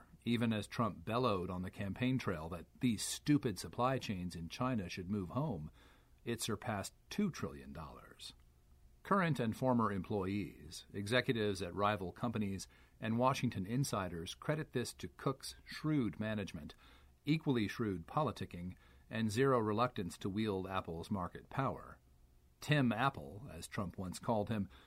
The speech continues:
charmed and cajoled his way into the former president's good graces, while keeping Beijing happy and finding ways to squeeze more revenue from the iPhone. Cook's handling of Trump suggests how Apple, which declined to comment for this story,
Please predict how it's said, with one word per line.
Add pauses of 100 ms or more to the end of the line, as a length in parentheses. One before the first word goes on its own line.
(140)
charmed
and
cajoled
his
way
into
the
former
president's
good
graces, (400)
while
keeping
Beijing
happy (300)
and
finding
ways
to
squeeze
more
revenue
from
the
iPhone. (520)
Cook's
handling
of
Trump (320)
suggests
how
Apple,
which
declined
to
comment
for
this
story,